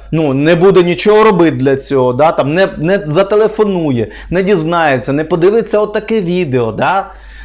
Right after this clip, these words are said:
Не зателефонує, не дізнається інформацію, як це зробити, то, звісно, вас не чекають. Так, так. І у вас не буде того, хто за вас це зробить. Не буде. Це повинні бути ви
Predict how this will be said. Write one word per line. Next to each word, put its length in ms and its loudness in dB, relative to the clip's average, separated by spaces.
Не 220 2
зателефонує, 680 0
не 100 0
дізнається 520 -2
інформацію, 640 -2
як 320 2
це 100 -2
зробити, 420 -2
то, 160 0
звісно, 520 0
вас 260 0
не 140 -2
чекають. 640 -4
Так, 480 -4
так. 380 -6
І 140 0
у 120 0
вас 220 0
не 160 0
буде 400 2
того, 280 0
хто 220 -2
за 160 0
вас 320 0
це 140 -8
зробить. 640 -6
Не 200 -2
буде. 500 -2
Це 140 -2
повинні 460 0
бути 240 -2
ви 680 -2